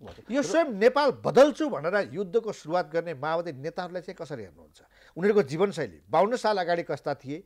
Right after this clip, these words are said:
Speaker 1: अँ।
Speaker 2: युद्धका दौरान उनीहरू कस्ता थिए, बैसठी त्रिसठी पछि उनीहरू कस्ता भए?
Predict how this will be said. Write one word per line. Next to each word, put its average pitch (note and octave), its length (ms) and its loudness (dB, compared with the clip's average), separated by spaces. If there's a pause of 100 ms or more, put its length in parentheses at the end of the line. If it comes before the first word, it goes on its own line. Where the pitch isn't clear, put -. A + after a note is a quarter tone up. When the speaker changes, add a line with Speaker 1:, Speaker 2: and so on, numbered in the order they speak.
(120)
Speaker 1:
अँ। D#2+ 140 -20
Speaker 2:
युद्धका G3+ 360 2
दौरान F#3+ 420 4
उनीहरू F#3 280 -2
कस्ता C#3+ 280 -10
थिए, B2 220 -10 (240)
बैसठी A3+ 360 -2
त्रिसठी G#3+ 420 -12
पछि G3+ 240 -16
उनीहरू F#3 180 -14
कस्ता F#3 300 -12
भए? A2+ 180 -16